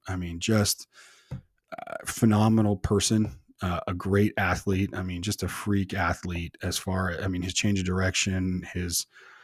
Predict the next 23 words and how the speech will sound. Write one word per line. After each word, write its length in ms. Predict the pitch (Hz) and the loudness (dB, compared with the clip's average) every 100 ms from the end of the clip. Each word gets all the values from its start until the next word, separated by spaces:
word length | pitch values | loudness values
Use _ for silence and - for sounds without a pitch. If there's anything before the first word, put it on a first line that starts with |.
| - - 110 | -20 -10 2
I 60 | |
mean, 160 | 107 120 | 8 8
he 240 | 104 143 | 10 10
ended 180 | 139 120 | 10 8
up 200 | 117 - _ _ - | 6 4 _ _ -2
in 140 | 101 | 0
spring, 720 | - - 104 127 107 104 - - | 0 2 6 8 6 2 -2 -8
uh, 480 | 92 92 90 90 - - - - - - - | -8 -6 -4 -4 -6 -8 -18 -20 -20 -20 -10
winning 380 | 92 95 123 110 | -2 2 4 4
us 380 | - - - - | 0 -2 -6 -8
some 200 | - 104 | -6 -4
games. 680 | 90 92 123 - - - - _ - | -2 2 2 0 -4 -6 -14 _ -2
Um, 560 | 98 92 87 82 82 - _ _ _ _ _ _ _ _ - - _ - | 0 2 0 -4 -8 -12 _ _ _ _ _ _ _ _ -12 -12 _ -12
and, 500 | - 92 90 87 85 - - - - - - _ _ - | -4 0 0 -2 -6 -12 -20 -20 -20 -20 -20 _ _ -4
um, 680 | 92 87 82 80 80 - - _ _ _ | -2 -4 -6 -10 -12 -16 -20 _ _ _
I 60 | - | -8
th-, 240 | - - - - | -8 -12 -8 -6
I'm 160 | 98 95 | -4 -4
trying 240 | - 120 | -2 2
to 60 | 113 | 4
remember 500 | 101 98 95 92 90 | 4 4 2 0 -2
which 540 | 104 95 98 - - - | -2 2 2 2 0 0
game 600 | 95 92 92 92 90 | -2 0 -2 -2 -2